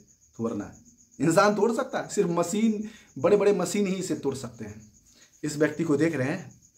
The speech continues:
इस व्यक्ति को देख रहे हैं, नाम है दशरथ माझी।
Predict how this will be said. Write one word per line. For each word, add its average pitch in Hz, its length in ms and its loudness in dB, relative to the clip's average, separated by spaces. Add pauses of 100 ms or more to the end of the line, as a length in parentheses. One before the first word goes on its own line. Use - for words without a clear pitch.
(440)
इस 233 180 4
व्यक्ति 202 360 2
को 190 140 0
देख 175 260 0
रहे 156 180 0
हैं, 214 440 -8 (380)
नाम 156 320 6
है 160 120 4
दशरथ 156 460 2
माझी। 165 800 2